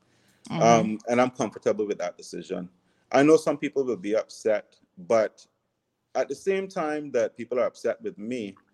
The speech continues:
Speaker 2: I know that those same people are doing what they have to do as well and having their conversations. And some of those conversations don't include me.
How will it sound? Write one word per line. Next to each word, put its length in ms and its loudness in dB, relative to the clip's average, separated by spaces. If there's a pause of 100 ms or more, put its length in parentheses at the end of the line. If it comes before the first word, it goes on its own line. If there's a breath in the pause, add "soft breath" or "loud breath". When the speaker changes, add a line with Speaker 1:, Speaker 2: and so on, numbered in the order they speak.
(420)
Speaker 2:
I 140 4
know 220 0
that 240 0
those 240 -4
same 220 -8
people 540 -6
are 200 2
doing 480 -6 (600)
what 200 2
they 140 0
have 220 0
to 80 -10
do 260 -10 (400)
as 220 0
well 260 8 (840)
and 160 -2
having 300 2
their 180 2
conversations. 1040 -8
And 200 -4
some 240 0
of 60 4
those 120 4
conversations 600 -4
don't 180 0
include 380 -14
me. 160 -12